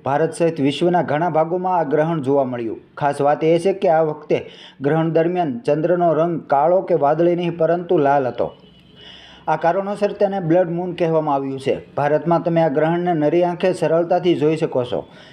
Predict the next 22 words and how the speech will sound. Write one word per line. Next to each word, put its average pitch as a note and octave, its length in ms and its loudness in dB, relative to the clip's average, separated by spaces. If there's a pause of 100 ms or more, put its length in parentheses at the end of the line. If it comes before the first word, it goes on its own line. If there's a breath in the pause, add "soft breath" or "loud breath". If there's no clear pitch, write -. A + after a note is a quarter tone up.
(200 loud breath)
જ્યારે D#3+ 220 2
પૃથ્વી F3+ 500 0
ચંદ્રને F3 600 0 (300 loud breath)
સંપૂર્ણપણે F3+ 760 0
ઢાંકી C#3+ 360 0
દે C#3 200 2
છે, G#2 220 -4 (180)
ત્યારે D3 200 4
બ્લડ D3+ 400 2
મૂનનો F3 420 2
નજારો D#3+ 420 2
દેખાય D#3+ 360 0
છે. G#2 220 -6 (520 loud breath)
દેશના E3 340 2
વિવિધ F3+ 340 2
ભાગોમાં F#3 440 -2
બ્લડ F3 240 2
મૂનનો F3 400 -4
નજારો E3+ 440 0
જોવા D#3+ 260 2
મળ્યો D3+ 320 -4
હતો. A2+ 240 -6